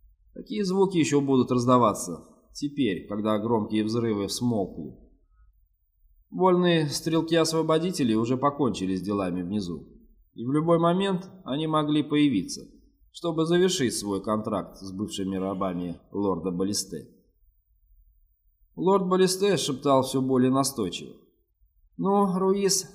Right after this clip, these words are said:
скажешь ты мне или нет? Я же с ними хорошо обращался, я соблюдал приличие». «Как же это так, что они обратились против меня и пожирают меня?»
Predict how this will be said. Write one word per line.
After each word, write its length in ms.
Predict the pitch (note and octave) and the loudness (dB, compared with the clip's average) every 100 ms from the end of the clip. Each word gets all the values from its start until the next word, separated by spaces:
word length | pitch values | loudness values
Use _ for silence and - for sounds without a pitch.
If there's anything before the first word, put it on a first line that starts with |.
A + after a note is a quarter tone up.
| - - | -20 -16
скажешь 520 | - - G#3+ F3+ - | -12 0 2 2 0
ты 120 | E3 | 0
мне 300 | D#3 B2+ G#2 | 2 0 0
или 220 | C#3+ F3 G3 | -2 0 2
нет? 400 | F3 G#2 - - - _ _ _ _ _ _ - | 2 0 -4 -14 -20 _ _ _ _ _ _ -14
Я 240 | - G3 | -2 0
же 80 | G3+ | 0
с 100 | G3 | 0
ними 180 | G#3+ G#3 | 2 2
хорошо 420 | G#3 G#3+ G#3 G#3+ | 2 2 4 4
обращался, 720 | D3+ E3 E3+ G#3+ C#3 - F2 - - _ | 4 4 4 6 4 2 -8 -14 -20 _
я 240 | - G#3 F#3 | -8 -2 0
соблюдал 540 | G#3 G3+ G#3+ F#3 F3+ | 0 2 2 4 4
приличие». 840 | G#3 G#3+ F3 - G#3 G3+ F#3+ - - - _ _ _ _ _ - | 2 0 0 0 2 2 0 -8 -20 -20 _ _ _ _ _ -4
«Как 240 | A#3+ G#3+ | 0 2
же 100 | F#3+ | 2
это 220 | F#3+ F3 | 2 2
так, 460 | F3+ G3 C#3+ - - | 0 4 2 0 -10
что 180 | - F#3 | -6 -2
они 180 | F#3 F#3 | 0 0
обратились 800 | F3 F#3 F#3+ G3 E3 C#3 - - | 2 0 0 0 2 2 0 -4
против 340 | F3 E3 E3 | -4 -4 -4
меня 440 | F#3+ G3+ E3+ B2+ | -4 0 2 2
и 40 | C3+ | 0
пожирают 600 | F#3+ F#3+ G#3+ E3+ A#2+ A#2 | 0 2 2 2 0 0
меня?» 460 | F3+ F3 G#2+ E2+ | 0 0 0 -4